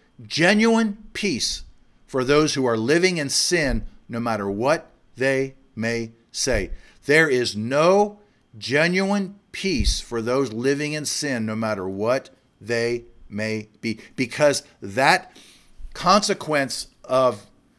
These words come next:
disobeying or rebelling against God brings a mental consequence,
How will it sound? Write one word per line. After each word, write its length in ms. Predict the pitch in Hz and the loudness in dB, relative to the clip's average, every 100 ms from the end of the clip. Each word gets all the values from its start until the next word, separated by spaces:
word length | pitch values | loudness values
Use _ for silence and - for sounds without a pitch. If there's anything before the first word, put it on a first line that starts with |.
| _ - | _ -6
disobeying 800 | 151 151 143 117 156 175 156 127 | -2 2 2 2 2 2 0 -2
or 120 | 123 | -2
rebelling 440 | 120 110 165 165 | 0 2 2 0
against 240 | 131 117 - | -2 -6 0
God 420 | 160 160 127 110 | 2 4 2 0
brings 560 | 127 160 170 170 156 - _ _ _ _ | -2 0 0 -2 -6 -10 _ _ _ _
a 100 | 120 | -8
mental 500 | 120 127 180 214 180 | -4 0 2 2 0
consequence, 1000 | 170 - 190 175 147 - 117 85 - - | 0 2 2 2 -4 -4 -6 -6 -14 -16